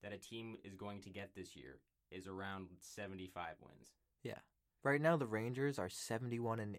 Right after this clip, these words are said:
Speaker 2: eighty in Pythagorean, which, you know, seems relatively normal for a team that's a little below five hundred.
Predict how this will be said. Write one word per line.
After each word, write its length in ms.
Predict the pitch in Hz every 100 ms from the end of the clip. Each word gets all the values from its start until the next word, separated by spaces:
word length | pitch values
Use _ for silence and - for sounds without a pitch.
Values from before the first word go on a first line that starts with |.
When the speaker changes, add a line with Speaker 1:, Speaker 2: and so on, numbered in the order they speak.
| -
Speaker 2:
eighty 380 | 101 98 135 165 -
in 120 | 143
Pythagorean, 760 | 160 165 165 165 175 185 208 - _ _ _ _ _ _ _ _ -
which, 580 | 131 131 - - - - _ _ _ _ _ -
you 100 | 147
know, 160 | 120
seems 460 | 127 - 127 123 -
relatively 400 | 110 107 120 110
normal 300 | 95 87 92
for 160 | - 95
a 60 |
team 340 | 95 98 95 95
that's 420 | 87 90 - - _ _
a 40 | 110
little 180 | 110 104
below 240 | 101 101
five 280 | - 101 101
hundred. 380 | 87 90 104